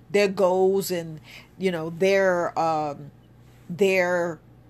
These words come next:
you know, pretty much what they need to do and how they need to do it. So it was, like, the best thing. I promise you, like, every once in a while, you know, I,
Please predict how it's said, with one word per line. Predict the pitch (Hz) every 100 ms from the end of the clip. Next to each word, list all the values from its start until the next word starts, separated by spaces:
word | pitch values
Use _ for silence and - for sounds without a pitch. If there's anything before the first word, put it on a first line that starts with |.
| - - -
you | 214
know, | 208
pretty | 196 277 240
much | 233 -
what | 208 208
they | 208
need | 202 202 -
to |
do | 180 202 202
and | 180
how | 170 190
they | 185 180
need | 180 175
to | 175
do | 165 175 156
it. | 151 - - - - -
So | - 190 175 156 _ - - - - - - - -
it |
was, | 302 240
like, | 185
the | 175
best | 160 185 208 -
thing. | 185 151 151 156 - _ - - 175
I | 175
promise | - 202 185 185
you, | 190
like, | 165 165
every | - 247 302
once | 269 277 285
in |
a | 247
while, | 254 247 247
you | 240
know, | 247 240 240 - - - -
I, | 220 226